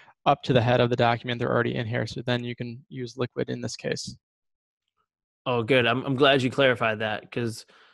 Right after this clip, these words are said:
Speaker 2: that, that is, that is confusing. Let, let's go through that kind of one more time. So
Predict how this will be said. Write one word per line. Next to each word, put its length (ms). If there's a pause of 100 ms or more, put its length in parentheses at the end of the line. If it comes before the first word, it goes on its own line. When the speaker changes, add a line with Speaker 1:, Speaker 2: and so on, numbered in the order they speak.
(400)
Speaker 2:
that, 380
that 200
is, 380
that 140
is 100
confusing. 500
Let, 180
let's 240
go 160
through 200
that 320 (260)
kind 100
of 80
one 160
more 140
time. 300
So 340